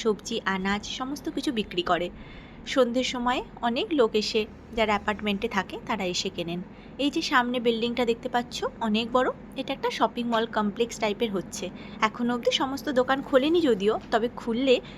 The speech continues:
সবজি থেকে, গ্রসারি থেকে কোনো কিছুর অভাব হবে না, খুব ভালো লাগবে। একটা অটো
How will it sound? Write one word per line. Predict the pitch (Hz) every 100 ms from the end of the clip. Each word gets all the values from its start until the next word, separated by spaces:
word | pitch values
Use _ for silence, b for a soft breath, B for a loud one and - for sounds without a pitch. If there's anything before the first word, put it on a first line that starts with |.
| B
সবজি | - 233 185 233 226
থেকে, | 233 254
গ্রসারি | 214 190 - 220 226
থেকে | 240 269 285
কোনো | 247 262
কিছুর | 247 - 294 208
অভাব | 202 190
হবে | 170 175
না, | 175 185 - - -
খুব | 370 311 220
ভালো | 185
লাগবে। | 180 170 170 175 - B B B -
একটা | 269 320 262
অটো | 247